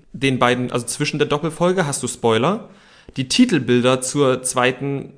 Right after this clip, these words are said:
Folge der jeweiligen Doppelfolge sind meistens Spoiler. Und dann dauert die Rück-, äh, die Rückschau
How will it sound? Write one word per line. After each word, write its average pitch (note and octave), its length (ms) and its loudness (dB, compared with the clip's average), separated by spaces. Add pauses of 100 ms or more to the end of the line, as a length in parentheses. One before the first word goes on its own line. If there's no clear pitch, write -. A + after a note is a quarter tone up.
(220)
Folge C#3 360 -2
der C3+ 100 0
jeweiligen C3+ 380 -2
Doppelfolge C#3+ 540 -4
sind C#3+ 200 -8
meistens C#3 400 -2
Spoiler. D#3+ 500 -2 (280)
Und C#3+ 180 -2
dann B2 340 0
dauert E3 500 2
die C3 300 -2
Rück-, D3 380 -4
äh, B2 100 -2
die A#2+ 120 -8
Rückschau E3 720 0